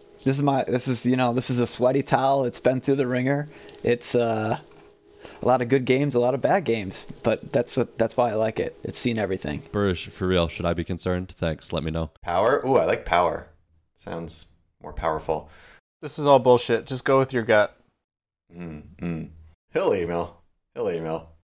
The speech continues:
Speaker 4: It's corporate speak.
Speaker 1: Try. If you ain't cheating, you ain't trying.
Speaker 2: We're a-, we're ahead of schedule on not qualifying.
Speaker 1: I've done a pedal, I've done a pedal tavern in Nashville. They'll, they're fun.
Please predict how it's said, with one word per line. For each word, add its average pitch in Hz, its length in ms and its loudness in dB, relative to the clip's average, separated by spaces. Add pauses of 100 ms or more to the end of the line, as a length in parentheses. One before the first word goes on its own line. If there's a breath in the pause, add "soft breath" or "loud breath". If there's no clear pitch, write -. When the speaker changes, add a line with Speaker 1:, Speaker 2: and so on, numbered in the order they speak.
(140)
Speaker 4:
It's - 80 -20
corporate 123 420 0
speak. - 400 -8
Speaker 1:
Try. 131 260 -4
If 131 160 0
you 151 140 2
ain't 185 140 0
cheating, 156 360 0
you 120 160 0
ain't 135 160 -2
trying. - 420 -4 (880)
Speaker 2:
We're 113 180 0
a-, 113 260 0
we're 113 200 6
ahead 127 260 8
of 139 100 6
schedule 107 420 4
on 90 180 2
not 87 220 0
qualifying. 80 560 -4 (400)
Speaker 1:
I've 190 140 -6
done 247 160 0
a 170 60 0
pedal, 143 360 2
I've 190 140 0
done 220 180 0
a 202 60 0
pedal 185 240 0
tavern 117 380 0
in 107 80 -2
Nashville. 104 360 0
They'll, 120 280 0
they're 143 160 0
fun. 127 400 -2